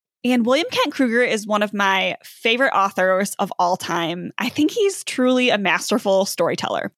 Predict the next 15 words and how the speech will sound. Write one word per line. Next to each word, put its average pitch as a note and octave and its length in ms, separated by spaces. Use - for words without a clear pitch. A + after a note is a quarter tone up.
The A#3 80
River B3+ 280
We E4 180
Remember G3 460
is G3 200
told G#3 380
over G#3+ 180
the - 80
course G3+ 420
of G#3+ 100
the G#3+ 80
summer G3 400
of F#3 240
nineteen G3 420
fifty-eight, A#3 580